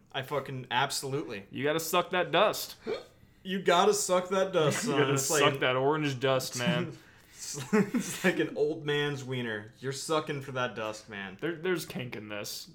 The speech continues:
Speaker 2: Someone out there
Speaker 1: Oh,
Speaker 2: has
Speaker 1: absolutely
Speaker 2: dipped
Speaker 1: there
Speaker 2: their
Speaker 1: is.
Speaker 2: wiener in a Cheetos bag.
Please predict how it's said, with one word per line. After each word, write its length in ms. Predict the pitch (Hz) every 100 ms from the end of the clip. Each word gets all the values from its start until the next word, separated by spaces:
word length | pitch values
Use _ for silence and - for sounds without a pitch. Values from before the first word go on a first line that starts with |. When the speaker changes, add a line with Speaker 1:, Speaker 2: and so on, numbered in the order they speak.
| -
Speaker 2:
Someone 400 | - - 190 170
out 160 | 139 127
there 160 | 120
Speaker 1:
Oh, 140 | 247 -
Speaker 2:
has 20 |
Speaker 1:
absolutely 800 | 202 262 - 202 165 170 240 127
Speaker 2:
dipped 220 | 151 147
Speaker 1:
there 100 | 143
Speaker 2:
their 80 | 131
Speaker 1:
is. 60 | 127
Speaker 2:
wiener 320 | 127 127 120
in 60 |
a 40 | 113
Cheetos 440 | 110 127 117 110
bag. 220 | - 110